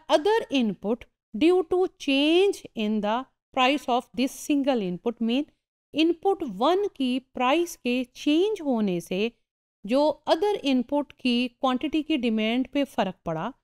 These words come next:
उसकी क्वांटिटी के चेंज होने से इस फैक्टर वन के ऊपर क्या फ़र्क पड़ता है। तो mean this shows the cross elasticity। अब अगर हम इसी इक्वेशन में देखें तो हमारे पास जो फैक्टर डिमांड है उसके दो कंपोनेंट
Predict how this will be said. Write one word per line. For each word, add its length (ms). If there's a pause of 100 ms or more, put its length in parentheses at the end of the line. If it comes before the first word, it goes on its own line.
(400)
उसकी 680
क्वांटिटी 760
के 180
चेंज 420
होने 340
से 260 (440)
इस 340
फैक्टर 420 (120)
वन 180 (100)
के 60
ऊपर 280
क्या 360
फ़र्क 260 (100)
पड़ता 260
है। 160 (380)
तो 60
mean 300 (140)
this 240
shows 480
the 100 (160)
cross 340
elasticity। 680 (480)
अब 140
अगर 180
हम 140
इसी 260
इक्वेशन 560
में 160
देखें 360 (420)
तो 200
हमारे 380
पास 380
जो 80
फैक्टर 360
डिमांड 420
है 100
उसके 260
दो 200
कंपोनेंट 540